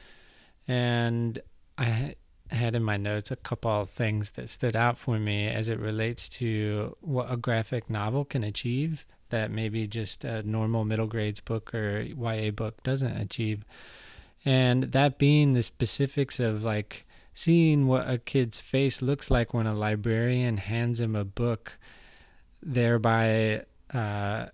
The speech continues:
in, in effect doing something extremely racist. <laughs>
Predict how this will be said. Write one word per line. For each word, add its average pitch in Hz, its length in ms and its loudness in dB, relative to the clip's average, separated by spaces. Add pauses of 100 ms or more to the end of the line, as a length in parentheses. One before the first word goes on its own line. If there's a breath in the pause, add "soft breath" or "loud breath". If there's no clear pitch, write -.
(160)
in, 127 340 4
in 131 140 4
effect - 440 2
doing 123 220 4
something 117 400 0
extremely 127 560 0
racist. 107 760 -2
<laughs> - 40 -12